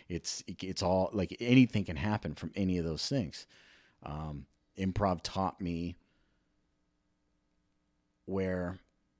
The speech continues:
people that are dependent on lines, so if they do, if you're doing a, a musical or, or a play or a movie or whatever it is, um, you have your lines, and then you depend on, like, another person do their lines. And a lot of times people are like, "Okay, so their last line is they say that, so I know I'm gonna say the next line."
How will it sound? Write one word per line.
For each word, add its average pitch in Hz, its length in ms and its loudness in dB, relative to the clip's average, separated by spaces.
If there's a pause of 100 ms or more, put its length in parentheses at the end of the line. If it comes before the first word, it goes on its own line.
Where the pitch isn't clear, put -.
(500)
people 123 280 2
that 107 120 4
are 101 80 4
dependent 98 480 0
on 85 220 -2
lines, 90 400 -2
so 90 80 -2
if 78 100 -6
they 87 120 0
do, 82 440 -2
if - 160 -10
you're 87 120 0
doing 87 300 0
a, 80 240 -2 (320)
a 82 100 -8
musical 80 640 -4
or, 76 200 -4
or 78 220 -8
a 78 60 -8
play 82 440 -2
or 76 200 -4
a 76 40 -6
movie 82 320 -2
or 78 60 -2
whatever 76 360 -4
it 82 60 -4
is, 92 320 0 (680)
um, 80 320 -4 (160)
you 90 120 0
have 104 200 4
your 127 100 8
lines, 92 460 2
and 98 100 0
then 95 140 2
you 95 80 2
depend 98 420 2
on, 87 140 0
like, 87 140 -2
another 87 220 0
person 90 300 -2
do 87 120 0
their 92 180 2
lines. 85 320 -2
And 92 80 0
a - 20 2
lot 98 100 2
of 92 60 -2
times 95 220 -2
people 85 140 -2
are 80 40 -2
like, 80 160 -6
"Okay, 85 240 -6
so - 180 -4
their 95 200 0
last 90 280 -2
line 87 200 -2
is 80 80 -8
they 87 120 -2
say 85 200 -4
that, 78 260 -4
so 87 100 -4
I 80 100 -2
know 82 140 0
I'm 80 80 -2
gonna 80 140 -4
say - 160 -6
the 76 140 -6
next 78 200 -8
line." 78 200 -10